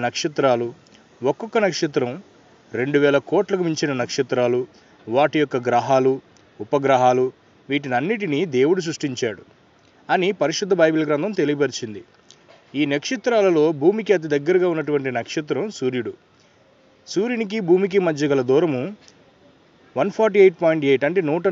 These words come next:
నలభై ఎనిమిది పాయింట్ ఎనిమిది కిలోమీటర్లు. సాధారణంగా మన భూమిపై వంద డిగ్రీల సెంటీగ్రేడ్లో నీరు వేడెక్కి ఆవిరవడం ప్రారంభమవుతుంది. సూర్యునిపైన ఉష్ణోగ్రత ఎంతో తెలుసా? ముప్పై ఐదు వేల సెంటీగ్రేడ్. సూర్యునికి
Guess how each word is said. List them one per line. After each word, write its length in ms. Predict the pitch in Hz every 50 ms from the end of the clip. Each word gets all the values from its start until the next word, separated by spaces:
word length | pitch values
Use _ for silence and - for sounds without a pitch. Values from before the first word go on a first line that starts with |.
| 180
నలభై 280 | 170 160 160 151 156 156 151
ఎనిమిది 240 | 147 147 143 139 139 135 -
పాయింట్ 240 | 147 151 175 185 170 147
ఎనిమిది 220 | 139 139 139 131 131 123
కిలోమీటర్లు. 540 | 127 127 135 143 143 131 113 123 113 110 104 101 - -
సాధారణంగా 600 | 135 143 175 190 220 208 185 180 156 147 131 113 110 147 - - _ - - _ _ _ _ _
మన 180 | - 123 131 135 131 127 123
భూమిపై 440 | 135 190 208 220 202 - 131 123 139 190 240 - _ _ _ _ _ _ _ _ -
వంద 360 | 113 110 123 135 180 202 202 214 185 151
డిగ్రీల 320 | 151 147 180 202 220 214
సెంటీగ్రేడ్లో 720 | 185 - 170 165 170 190 196 160 165 170 147 131 131 123 147 202 208 160 135
నీరు 240 | 147 190 196 165 147 208 214 147 127
వేడెక్కి 440 | 139 160 175 185 180 - - 240 277 - - - 120
ఆవిరవడం 420 | 123 139 151 156 156 151 156 220 240 214
ప్రారంభమవుతుంది. 800 | 180 156 156 160 160 160 160 151 147 143 131 - 117 110 101 - - _ _ _ _ _ _ _ _ _ _ _ _ -
సూర్యునిపైన 680 | - - 147 190 220 233 233 214 214 220 214 208 202
ఉష్ణోగ్రత 360 | 175 - 214 208 196 196 185 196
ఎంతో 180 | 190 180 180 160 156
తెలుసా? 260 | 139 143 - - 147 190 285 - _ _ - - _ _ _ _ -
ముప్పై 360 | 117 120 135 - - 135 131 127 127
ఐదు 140 | 127 123 117 110
వేల 260 | 107 117 131 147 180 196
సెంటీగ్రేడ్. 600 | 175 - 160 147 147 147 139 127 123 120 107 95 - _ _ _ _ _ _ _ _ _ _ -
సూర్యునికి 580 | - - 151 165 202 240 233 226 190 185 220